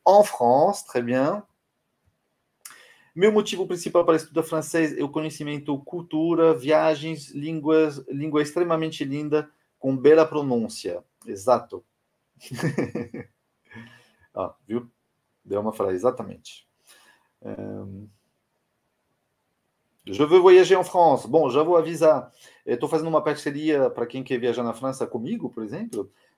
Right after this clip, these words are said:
Eu tô fazendo viagem organizados com brasileiros. A primeira turma já tá marcada. Tem algumas vagas, assim, em junho. Pra quem tá interessado, interessado, pode entrar em contato diretamente comigo.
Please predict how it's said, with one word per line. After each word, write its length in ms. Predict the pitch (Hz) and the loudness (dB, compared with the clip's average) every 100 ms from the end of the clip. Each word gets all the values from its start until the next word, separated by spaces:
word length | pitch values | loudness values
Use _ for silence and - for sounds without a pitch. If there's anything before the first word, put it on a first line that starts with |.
| - | -12
Eu 160 | 110 | -10
tô 80 | 110 | -8
fazendo 840 | 123 135 131 139 139 135 127 117 110 | -6 -6 -4 -2 0 2 2 0 0
viagem 300 | 131 143 156 | -2 0 -2
organizados 600 | 147 123 131 131 156 139 | -2 -2 -2 0 -2 -4
com 140 | 131 | -10
brasileiros. 640 | 120 117 120 143 165 - - | -8 -6 -4 -4 -6 -8 -10
A 60 | |
primeira 320 | - 127 127 | -8 -6 -4
turma 260 | 123 143 131 | -4 -4 -4
já 100 | 127 | -4
tá 120 | 139 | -4
marcada. 420 | 123 117 143 160 | -6 -4 -6 -6
Tem 140 | 127 120 | -4 -4
algumas 400 | 135 233 233 139 | -4 -4 -4 -2
vagas, 400 | 123 123 165 147 | -4 -4 -6 -8
assim, 240 | 123 120 | -10 -8
em 40 | 107 | -8
junho. 400 | 113 170 165 165 | -6 -8 -10 -14
Pra 120 | - 104 | -14 -14
quem 160 | 123 | -14
tá 100 | 120 | -12
interessado, 560 | 123 120 113 120 139 135 _ _ _ _ - | -8 -8 -6 -4 -4 -8 _ _ _ _ -18
interessado, 480 | 110 104 - 131 | -10 -8 -4 -4
pode 220 | - 113 120 | -4 -8 -8
entrar 200 | 117 117 | -6 -6
em 40 | |
contato 400 | 120 117 120 120 | -6 -4 -2 -2
diretamente 920 | 110 110 113 120 120 - 113 113 - - | -4 -4 -4 -8 -12 -6 -4 -4 -8 -6
comigo. 520 | 117 151 175 190 | -2 -2 -2 -4